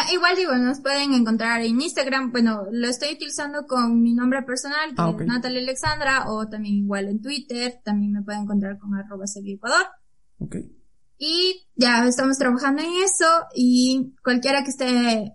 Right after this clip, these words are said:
Speaker 1: eh, dispuesto también si quieres trabajar con nosotros, a ti que nos estás viendo y quieres mandarnos una hoja de vida,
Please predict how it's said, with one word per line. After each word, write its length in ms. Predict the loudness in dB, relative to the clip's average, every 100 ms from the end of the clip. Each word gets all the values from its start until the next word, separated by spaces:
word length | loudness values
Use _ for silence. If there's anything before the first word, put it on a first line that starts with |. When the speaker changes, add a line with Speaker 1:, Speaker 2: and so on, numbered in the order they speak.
| 0
Speaker 1:
eh, 340 | 2 4 4 4 4 0 -10 _ _ -2
dispuesto 500 | 0 2 2 0 2
también 260 | 0 0
si 120 | -2
quieres 240 | -2 0 0
trabajar 600 | 0 0 0 0 -2 -4
con 160 | 0 2
nosotros, 680 | 2 2 2 2 -2 -2 -8
a 260 | -4 -2 -2
ti 220 | 0 0
que 100 | 2
nos 140 | 2 2
estás 320 | -2 -2 0
viendo 320 | -2 0 2 2
y 100 | 0
quieres 280 | -2 -2 2
mandarnos 680 | 4 4 4 4 4 2 2
una 280 | 2 2 -4
hoja 220 | -4 -2
de 120 | -2
vida, 280 | -4 -2